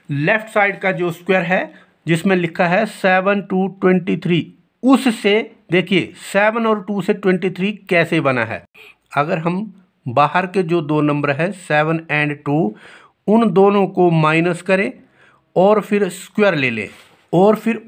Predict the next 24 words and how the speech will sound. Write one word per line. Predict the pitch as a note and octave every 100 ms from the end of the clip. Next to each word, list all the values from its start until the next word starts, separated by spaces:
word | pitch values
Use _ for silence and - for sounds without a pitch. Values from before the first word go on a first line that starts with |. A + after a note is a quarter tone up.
| -
उससे | G#3 A3 - A3+ A3
माइनस | G3+ G3 G#3 A3 A3
कर | - F#3+
दें | E3 F#3+ G#3+
जो | F#3+ F#3+
छोटा | F#3+ - G3+ G#3 G3+ F#3
नंबर | E3 D#3 C3+
है, | A#2+ - - _ _ _
तो | B2+
हमें | B2 C#3 D3
मिलेगा | C#3+ C#3 C3+ D#3 A3
सेवन | A3 - D#3 D#3 D#3
माइनस | D#3 D3+ D3+ D3 _
टू, | D3+ D#3 E3+ B3+ D4 _ _ _ _
फ़ाइव | C3 C#3 E3 E3
का | F#3+ G3
स्क्वायर, | F#3+ - G3+ G3+
फिर | - - G#3+
माइनस | G3+ F#3 F3+ F3 F3 E3+ - _
टू। | D3 A#2 - _ _ _ -
तो |
देखिए | B2+ C3+ D#3+
यहाँ | D#3 D3 C3 D#3+ D#3+
पर | E3 D#3+